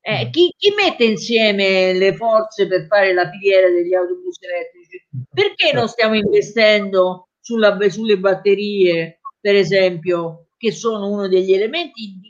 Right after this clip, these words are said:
Speaker 1: centrali di tutta la, la, la, la, la rivoluzione del futuro, perché sono un, un, eh, diciamo, il, lo snodo di collegamento anche tra la rivoluzione energetica e quella digitale.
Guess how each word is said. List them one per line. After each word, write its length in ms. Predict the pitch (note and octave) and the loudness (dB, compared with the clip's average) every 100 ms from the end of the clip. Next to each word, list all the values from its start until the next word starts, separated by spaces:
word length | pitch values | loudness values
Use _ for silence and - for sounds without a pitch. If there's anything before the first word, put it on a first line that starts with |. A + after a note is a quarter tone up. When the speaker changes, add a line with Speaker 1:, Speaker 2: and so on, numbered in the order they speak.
| _ _ | _ _
Speaker 1:
centrali 760 | A#3 G#3+ G#3 D4 D#4 C4+ G#3 | -4 -4 0 0 2 0 -2
di 160 | F#3 F#3+ | -6 -10
tutta 340 | C4 C4 G#3+ F#3+ | -12 -4 0 2
la, 220 | F3 F3 | 4 2
la, 220 | F3 E3+ | 2 2
la, 200 | F3 F3 | 2 0
la, 180 | F3+ F#3 | 2 0
la 400 | F3+ F#3 F3+ F#3 | 0 -2 2 2
rivoluzione 540 | F#3 F#3 F#3 F#3 A#3 | 4 2 0 0 -6
del 120 | G3+ D#3 | -8 -8
futuro, 500 | - - E4 A3+ F#3 | -16 -6 -2 0 0
perché 580 | F3 E3+ F#3+ F#3+ - _ | -2 2 0 0 -8 _
sono 380 | - A#3+ G#3+ A3 | -6 -4 -2 0
un, 480 | A3+ B3 B3 B3 B3 | -2 -4 -10 -8 -8
un, 80 | B3 | -2
eh, 380 | A#3+ A#3 A3+ G#3 | 0 0 -2 -4
diciamo, 680 | G#3+ A#3+ C4+ B3 A#3+ A3 A3 | -6 -4 0 0 0 -2 -2
il, 260 | A#3+ A#3 | -6 -14
lo 160 | A#3+ A#3 | 0 0
snodo 600 | A#3 A#3+ C#4 D4 D4 B3 | 0 -6 -4 -4 -4 -6
di 140 | G#3 | -6
collegamento 680 | F#3 A3 G#3+ G#3 G#3+ C#4+ - | 0 2 4 2 0 -6 2
anche 300 | G#3 A3 A3 | 2 2 -2
tra 200 | F#3 F#3 | 2 4
la 100 | F#3 | 6
rivoluzione 680 | F#3 G3 G3 G3 - A#3 G#3+ | 4 6 4 2 -6 -8 -4
energetica 580 | G3+ G3 F3+ B3 B3 F#3 | -2 -2 -2 -4 -4 -4
e 120 | E3+ | -4
quella 260 | D#3+ E3+ E3+ | -2 -2 -2
digitale. 840 | E3+ D#3+ E3+ D#3+ E3 D#3 D#3+ D#3 | -4 -4 -6 -4 -4 -4 -6 -12